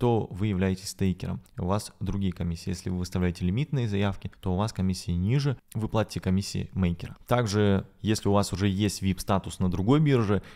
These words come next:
Bybit предлагает возможность получить статус на один уровень выше. К примеру, если у вас на Binance или там на Кракене или на любой другой бирже был вип-статус, там, вип два, Bybit вам даст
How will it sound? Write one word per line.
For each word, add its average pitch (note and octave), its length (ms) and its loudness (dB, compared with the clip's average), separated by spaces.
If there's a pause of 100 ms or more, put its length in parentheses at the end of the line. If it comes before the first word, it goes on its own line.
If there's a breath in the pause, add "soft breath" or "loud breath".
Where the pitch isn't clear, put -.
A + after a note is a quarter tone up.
Bybit G2+ 480 4
предлагает G2+ 400 2
возможность F#2+ 400 -2
получить G2 280 -2
статус - 360 0
на G2 120 4
один G2 240 2
уровень F#2 280 2
выше. F2+ 380 -2
К - 20 -20
примеру, G#2+ 320 2
если F#2+ 220 -2
у - 20 2
вас F#2 160 0
на G#2 60 2
Binance G2 440 2
или F2+ 280 -4
там E2+ 160 -2
на F#2 80 0
Кракене F2+ 460 0
или F2 80 0
на G2 100 0
любой G2+ 260 0
другой F#2 240 -2
бирже A2+ 340 -2 (120)
был G2+ 260 0
вип-статус, F#2+ 540 -2
там, E2+ 140 -6
вип F#2+ 260 -4
два, A#2 340 -2 (100)
Bybit G#2 360 0
вам G2 160 0
даст F#2 240 -2